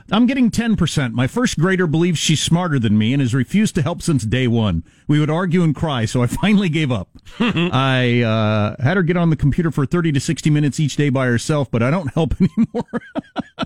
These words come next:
Speaker 1: So I don't know.
Speaker 2: Wow.
Speaker 1: She's the smartest in the class, but good Lord, I hope she maintains most of what, of that in, when it comes next year.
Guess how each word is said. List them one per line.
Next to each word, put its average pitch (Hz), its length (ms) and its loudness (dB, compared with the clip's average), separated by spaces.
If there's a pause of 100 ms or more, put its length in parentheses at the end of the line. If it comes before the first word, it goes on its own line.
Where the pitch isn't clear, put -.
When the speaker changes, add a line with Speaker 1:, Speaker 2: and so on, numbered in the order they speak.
(180)
Speaker 1:
So - 180 -8 (100)
I - 40 -16
don't - 180 -10
know. 101 100 -2
Speaker 2:
Wow. 107 300 0
Speaker 1:
She's 226 220 4
the 214 100 4
smartest 233 500 0
in 220 80 4
the 185 80 2
class, 143 480 -2
but 139 200 -2
good 180 180 0
Lord, 123 320 0
I - 20 2
hope 135 160 0
she 165 160 0
maintains 143 500 2
most 131 220 0
of 120 100 0
what, 127 180 0 (360)
of 113 160 0
that 123 220 0
in, 117 200 2
when 120 160 2
it 123 120 -2
comes 113 260 0
next 110 260 0
year. 85 280 -2